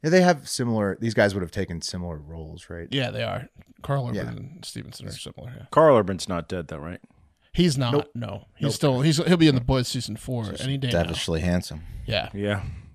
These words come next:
Speaker 2: Yeah.
Speaker 4: Very,
Speaker 1: Yeah, so
Speaker 4: very
Speaker 1: is Ray
Speaker 4: much alive.
Speaker 1: Stevenson. Yeah.
Speaker 2: Yeah.
Speaker 3: Mm-hmm.
Speaker 1: R I P. Um, okay, uh, Carmelo Anthony officially retired from the <laughs> N B A. Uh, he's a fantastic scorer and always a hilarious person. He plans to go into winemaking now,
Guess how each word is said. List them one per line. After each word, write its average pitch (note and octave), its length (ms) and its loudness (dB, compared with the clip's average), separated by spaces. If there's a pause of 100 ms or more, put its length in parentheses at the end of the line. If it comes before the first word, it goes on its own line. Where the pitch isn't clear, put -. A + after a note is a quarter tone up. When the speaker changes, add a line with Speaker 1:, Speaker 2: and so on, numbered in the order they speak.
Speaker 2:
Yeah. - 180 -10
Speaker 4:
Very, F2 180 6
Speaker 1:
Yeah, F2 80 10
so - 120 2
Speaker 4:
very G2+ 140 10
Speaker 1:
is G2+ 60 8
Ray G2 40 6
Speaker 4:
much F#2 160 6
alive. D#2+ 320 6
Speaker 1:
Stevenson. F#2 240 -12 (220)
Yeah. F#2+ 180 -12 (220)
Speaker 2:
Yeah. G2+ 60 -10
Speaker 3:
Mm-hmm. G#2 200 -8
Speaker 1:
R G2 60 -12
I - 20 -14 (120)
P. G2 160 -12 (460)
Um, E3+ 240 6
okay, G3 340 8
uh, E3 200 8
Carmelo F3+ 400 10
Anthony E3 500 6 (100)
officially D3+ 460 6
retired C3+ 500 6
from B2 300 6
the G#2+ 140 2
<laughs> - 20 -6
N B2 180 2
B G#2 220 4
A. G#2+ 180 8 (320)
Uh, G2+ 240 6
he's G#2+ 240 -2
a F2+ 40 -6
fantastic G2 580 0
scorer B2 480 6
and F2 400 0
always F#2+ 580 0
a E2+ 240 -6
hilarious G#2+ 460 6
person. C#3 400 2 (240)
He D#3 80 6
plans F3 340 8
to D3+ 80 0
go D3+ 160 10
into D3 220 2
winemaking A#2 800 6
now, F2 380 0